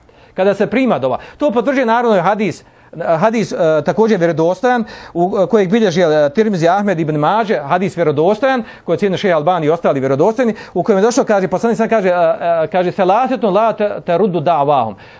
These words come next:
Trojica su oni kojima se ne odbija dova. Koja trojica?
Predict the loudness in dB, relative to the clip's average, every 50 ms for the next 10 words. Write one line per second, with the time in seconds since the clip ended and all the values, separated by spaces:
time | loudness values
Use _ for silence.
0 | -12 -4 0 0 2 0 0 0 0 0 0 0 0 -2 -2 0 0 0 2 2
1 | 0 0 0 0 0 2 2 2 0 0 0 0 0 0 0 0 0 0 0 0
2 | 0 0 0 0 0 2 2 2 2 2 2 0 -2 -6 -12 -20 -20 -20 _ -8
3 | -2 0 2 2 2 0 -4 -8 -14 _ _ _ _ _ _ _ _ _ _ _
4 | _ _ _ 0 0 2 0 0 -2 -2 -4 -4 -4 -8 -10